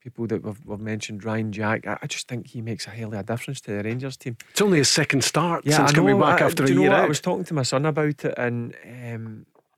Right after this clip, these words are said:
Speaker 1: he's just, uh, he's just turned into a proper midfielder for me.
Speaker 2: Mm.
Speaker 1: Um, so badly missed. Um, as I says, Morelos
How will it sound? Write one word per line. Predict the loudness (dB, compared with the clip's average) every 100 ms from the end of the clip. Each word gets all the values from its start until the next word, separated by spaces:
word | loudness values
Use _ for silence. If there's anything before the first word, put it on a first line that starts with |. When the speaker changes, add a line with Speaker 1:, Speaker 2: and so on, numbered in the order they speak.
| _ -8
Speaker 1:
he's | -6
just, | -2 -2 -2 -4
uh, | -2 0 0 -4
he's | -8 -10
just | -10 -12
turned | -14 -10 -6
into | -6 -8
a | -14 _
proper | -4 -4 -2 -8
midfielder | -8 -10 -8 -6 -6 -6
for | -8 -10
me. | -8 -10 -12 -20
Speaker 2:
Mm. | -20 -20
Speaker 1:
Um, | -20 -20 _
so | _ -4
badly | 0 0 0 0
missed. | -2 -2 -4 -10 -20 _ _ -14
Um, | -6 -2 -2 -2 -6 -12 -20 _
as | -8
I | -4
says, | -2 -2
Morelos | 0 2 2 4 2 0